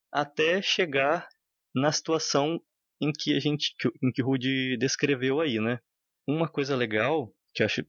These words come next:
interessante notar, é a Sigourney Weaver colocou no contrato dela que ela só voltaria se o filme não, é, tivesse grande apoio em armas no roteiro.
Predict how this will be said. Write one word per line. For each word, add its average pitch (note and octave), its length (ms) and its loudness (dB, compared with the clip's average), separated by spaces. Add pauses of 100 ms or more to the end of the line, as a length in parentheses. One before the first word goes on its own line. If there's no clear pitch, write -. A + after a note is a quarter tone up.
(160)
interessante G#2 840 0
notar, B2 500 -2 (880)
é A2+ 340 0
a C#3 120 -2
Sigourney D#3 400 0
Weaver B2+ 500 0 (220)
colocou A#2 400 0
no B2+ 80 -2
contrato A#2+ 320 -2
dela A#2+ 180 0
que - 80 -4
ela A#2 80 2
só A#2+ 140 0
voltaria B2+ 800 0
se - 460 0
o C#3+ 100 2
filme D#3 400 0
não, D3 500 0 (320)
é, A#2+ 120 0
tivesse A2+ 1000 2 (220)
grande B2+ 1080 0 (220)
apoio B2+ 440 0
em C3 160 0
armas D#3+ 440 0
no A#2 80 2
roteiro. A2+ 500 2